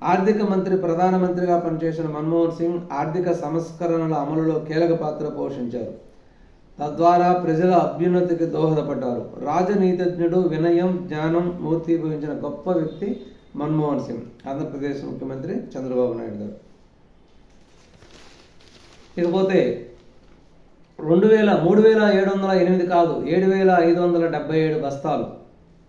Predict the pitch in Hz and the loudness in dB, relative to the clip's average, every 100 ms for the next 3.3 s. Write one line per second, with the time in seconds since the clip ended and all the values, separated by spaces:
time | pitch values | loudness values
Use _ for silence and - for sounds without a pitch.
0 | _ _ - 170 196 202 190 175 180 180 | _ _ -4 0 2 4 4 4 2 0
1 | 165 170 170 170 160 156 156 151 151 151 | 0 0 0 2 0 -2 -2 -4 -4 -4
2 | 143 143 143 143 135 120 151 165 143 135 | -4 -4 -4 -4 -6 -4 0 0 0 -4
3 | 135 156 - | -4 -4 -6